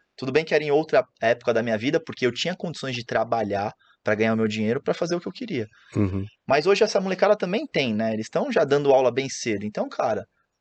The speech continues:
Speaker 1: pô, é o teu trabalho, tá dando aula, você tá ganhando dinheiro, é pra isso, meu. Se dedica. Onde você tem que jogar o torneio pra poder entrar no quali, que seja? Cara, é fora do Brasil, eu tô vendo muitos moleques indo pro Chile.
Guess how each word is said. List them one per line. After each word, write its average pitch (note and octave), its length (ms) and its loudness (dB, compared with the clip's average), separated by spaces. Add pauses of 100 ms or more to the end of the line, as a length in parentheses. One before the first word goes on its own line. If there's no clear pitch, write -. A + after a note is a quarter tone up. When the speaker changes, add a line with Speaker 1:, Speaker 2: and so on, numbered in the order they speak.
(220)
Speaker 1:
pô, C3 200 2 (160)
é B2+ 160 2
o C#3+ 60 4
teu E3+ 180 -2
trabalho, F#3 480 4
tá C3+ 160 2
dando D#3+ 300 0
aula, B2 180 4
você - 60 -20
tá B2+ 100 -4
ganhando C#3+ 220 -4
dinheiro, D3 280 -2
é - 40 -2
pra - 200 -6
isso, D4+ 300 -6
meu. A#2 200 -6
Se - 160 -10
dedica. F#3+ 580 -4
Onde F#3 200 -4
você A3 80 -2
tem G3 140 -6
que F#3 140 -8
jogar D3+ 200 2
o C#3+ 40 4
torneio D3 360 0
pra D3 120 -2
poder C#3 240 2
entrar B2+ 380 -2
no A#2 160 -6
quali, A2+ 420 2
que - 80 -18
seja? A2+ 480 -2 (360)
Cara, C#3+ 160 4
é - 20 -4
fora D3 200 2
do C#3+ 80 2
Brasil, B2+ 480 2
eu A2+ 120 -2
tô C#3 160 0
vendo F3+ 180 -2
muitos D#3 220 -8
moleques D#3 340 0
indo C3+ 220 -6
pro B2+ 100 -14
Chile. C3+ 480 -4